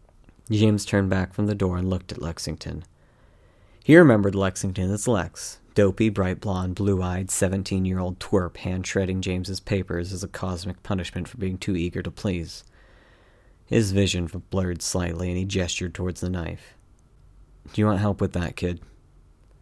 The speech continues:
Lexington nodded. His face was wet and his eyes clenched shut. He held the knife back to James.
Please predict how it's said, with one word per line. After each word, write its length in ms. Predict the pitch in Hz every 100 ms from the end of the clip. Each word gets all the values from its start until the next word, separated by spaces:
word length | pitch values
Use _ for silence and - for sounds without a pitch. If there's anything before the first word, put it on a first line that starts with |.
| - - _ - _ -
Lexington 520 | 113 117 120 104 101
nodded. 480 | 98 90 78 73 87 - - _ -
His 200 | - 113
face 300 | - 104 98
was 140 | - 95
wet 240 | 95 92
and 100 | 95
his 140 | 101 95
eyes 260 | 92 90
clenched 360 | - 90 85 -
shut. 340 | - 85 78 - - - _
He 160 | - 117
held 240 | 113 104
the 80 | 98
knife 300 | 92 90 85
back 240 | 90 87 -
to 80 |
James. 580 | 82 87 - 120 - -